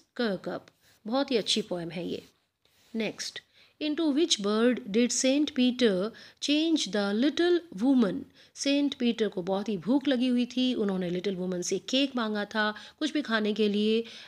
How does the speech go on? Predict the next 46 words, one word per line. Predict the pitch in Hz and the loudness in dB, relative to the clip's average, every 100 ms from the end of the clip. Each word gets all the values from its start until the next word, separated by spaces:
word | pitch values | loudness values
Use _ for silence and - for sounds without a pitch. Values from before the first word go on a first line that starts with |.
| - | -8
लेकिन | 196 190 196 208 | -4 -2 -2 0
लिटिल | 208 220 208 | 0 0 0
वुमन | 208 208 202 | 0 0 0
जो | 196 | 0
केक | - 233 | 2 2
बना | 196 185 180 | 2 -2 -2
रही | 180 | -4
थी | 185 233 | -2 -2
वो | 202 | -2
बहुत | 170 190 | -4 -4
ही | 214 | -4
ग्रीडी | 156 208 240 277 | -2 0 2 2
थी | - 254 285 294 - - | 2 0 0 -2 -10 -10
और | - 202 | -4 -2
उसने | 202 226 233 | -2 0 0
सेंट | 233 196 190 | 0 -2 -2
पीटर | 185 185 | -4 -4
को | 185 180 | -6 -4
कोई | 220 254 | -2 2
भी | 277 | 2
केक | 269 220 220 | 2 2 2
नहीं | 202 208 | -2 0
दिया। | 190 202 196 196 - - | 0 0 -2 -6 -14 -10
तो | 269 | -6
गुस्से | 240 277 - 269 247 | -2 -2 0 2 2
में | 208 - | 0 -2
आकर | 196 190 - 196 | -4 -4 -4 -4
सेंट | 190 240 254 240 | -2 0 2 0
पीटर | - 190 180 190 160 | -4 -8 -4 -4 -4
ने | 156 202 339 - - - - | -4 0 0 -2 -12 -16 -6
उस | 294 247 | -4 0
लिटिल | 240 277 | 0 2
वुमन | 226 196 196 180 | 0 0 -2 -2
को | 165 220 311 339 - - | 0 2 2 -2 -14 -4
एक | 294 254 196 | -2 -2 -2
बर्ड | 233 302 294 | 0 2 2
में | 330 | 0
चेंज | - 214 208 | 0 2 0
कर | - 175 | -2 -6
दिया | 170 185 190 | -6 -10 -8
था। | 190 180 - - _ | -8 -8 -12 -20 _
कौन | 320 349 | -4 -2
सा | 294 196 | 0 -2
बर्ड | 180 190 - | -2 -6 -6
था | 180 | -2
वो? | 208 349 - | 0 0 -4